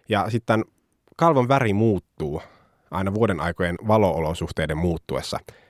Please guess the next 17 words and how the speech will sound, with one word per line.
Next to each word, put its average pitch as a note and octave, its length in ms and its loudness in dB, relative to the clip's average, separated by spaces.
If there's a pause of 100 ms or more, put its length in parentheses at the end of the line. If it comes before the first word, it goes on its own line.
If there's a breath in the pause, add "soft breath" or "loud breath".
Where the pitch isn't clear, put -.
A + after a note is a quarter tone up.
(100)
Että F2+ 240 -2 (100)
talvisin A#2 540 2
niiden F2+ 280 -2
silmät F#2 340 0
herkistyy B2+ 640 0 (160)
sitten - 320 -10
siniselle A2+ 500 2
valolle A2 400 4
ja G#2+ 140 2 (500)
niiden G2 200 0
silmien G2 340 2
herkkyys F2+ 460 -2
jopa E2 180 -4
siis E2+ 240 -8
tuhatkertaistuu - 1040 -4 (640)
kaamuksen D2 480 -2
ajaksi. - 360 -6